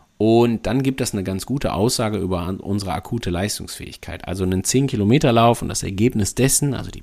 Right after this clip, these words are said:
Pace oder die Herzfrequenz, lässt sich sehr gut gleichsetzen, ähm, mit halt eben der Schwellenleistung, die wir dann bei Today's Plan angeben. Und wenn wir das über zehn Kilometer laufen,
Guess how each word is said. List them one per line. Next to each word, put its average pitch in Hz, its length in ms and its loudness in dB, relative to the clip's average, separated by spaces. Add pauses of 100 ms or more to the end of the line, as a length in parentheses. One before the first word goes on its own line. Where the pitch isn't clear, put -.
Pace 113 520 2
oder 90 160 -12
die 90 120 -4
Herzfrequenz, 104 680 -4 (540)
lässt 113 240 0
sich - 120 -2
sehr 107 180 2
gut 123 160 -2
gleichsetzen, 110 800 -2 (1000)
ähm, 87 520 0
mit 95 180 -2
halt 90 160 0
eben 98 240 0
der 85 100 -2
Schwellenleistung, 98 720 0
die 90 140 -2
wir 92 80 0
dann 90 160 -2
bei 87 100 -2
Today's 87 400 -4
Plan 95 340 -2
angeben. - 440 -12
Und 90 180 -8
wenn 117 180 0
wir 120 80 2
das 107 240 0 (600)
über 98 640 2
zehn 139 200 2
Kilometer 104 460 2
laufen, 127 640 4